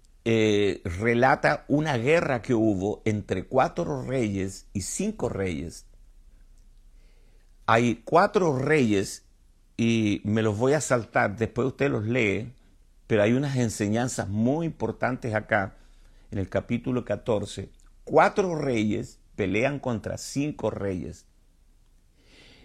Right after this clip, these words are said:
Eh, Abraham estaba protegido por Dios, Lot vivía en Sodoma.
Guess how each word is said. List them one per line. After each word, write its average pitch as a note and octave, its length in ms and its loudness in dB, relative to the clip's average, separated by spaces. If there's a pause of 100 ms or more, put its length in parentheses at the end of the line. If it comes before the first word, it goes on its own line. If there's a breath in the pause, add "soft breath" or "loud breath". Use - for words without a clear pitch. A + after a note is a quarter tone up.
(220 soft breath)
Eh, G#2+ 220 2
Abraham A#2+ 920 4
estaba B2 500 0
protegido A2+ 640 -2
por G2 160 -4
Dios, A2 440 -2
Lot G#2 520 2
vivía G#2+ 400 -2
en A#2 80 -6
Sodoma. G2 580 -6